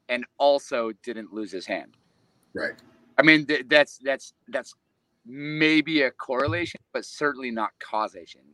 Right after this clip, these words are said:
Speaker 1: which is not <laughs> the same thing.
Speaker 2: True, true.
Speaker 1: And the reason I bring that up is because, like, um, you know, certain people, like, want to say, like, any antivenom is better than no antivenom. And, and a lot of people out there,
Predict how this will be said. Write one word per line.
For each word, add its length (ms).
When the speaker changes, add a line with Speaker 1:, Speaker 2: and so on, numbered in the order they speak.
Speaker 1:
which 160
is 160
not 380
<laughs> 40
the 100
same 360
thing. 280
Speaker 2:
True, 260
true. 200
Speaker 1:
And 80
the 60
reason 220
I 60
bring 220
that 120
up 180
is 120
because, 500
like, 320
um, 400
you 80
know, 160
certain 340
people, 520
like, 320
want 200
to 80
say, 260
like, 320
any 260
antivenom 480
is 80
better 240
than 120
no 160
antivenom. 640
And, 400
and 220
a 40
lot 280
of 60
people 260
out 160
there, 380